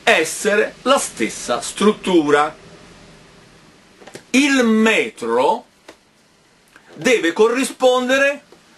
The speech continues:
a un metro anche della nostra mente usato per determinare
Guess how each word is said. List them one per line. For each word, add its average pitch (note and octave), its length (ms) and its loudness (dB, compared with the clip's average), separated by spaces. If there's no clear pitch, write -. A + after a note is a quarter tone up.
a A3 200 4
un A#3+ 280 0
metro G3 720 -2
anche F#3+ 600 0
della D#3 300 0
nostra F#3 520 -2
mente B3+ 800 -2
usato A#3 840 2
per D#3 340 4
determinare E3+ 1080 0